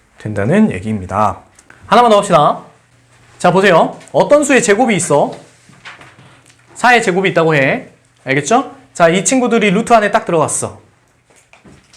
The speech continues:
알겠어요? 그러면은 뭐로 나올 수 있어? 그냥? 에헤이.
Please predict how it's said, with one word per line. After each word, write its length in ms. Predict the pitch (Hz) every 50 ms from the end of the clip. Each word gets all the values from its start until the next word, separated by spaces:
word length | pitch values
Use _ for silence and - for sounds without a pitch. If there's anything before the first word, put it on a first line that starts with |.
| _ _ _ _
알겠어요? 540 | - 139 151 156 147 - 175 202 254 - - - - -
그러면은 340 | - 202 208 208 202 185
뭐로 200 | 156 185 208 214
나올 200 | 190 156 147 165
수 80 | 165 170
있어? 200 | 151 - 247 247
그냥? 360 | - 160 185 262 302 - - - _ _ _ _ _ _ _ - - - - - - - - - - - _ _
에헤이. 720 | - 113 139 185 202 190 185 165 131 117 101 92 95 110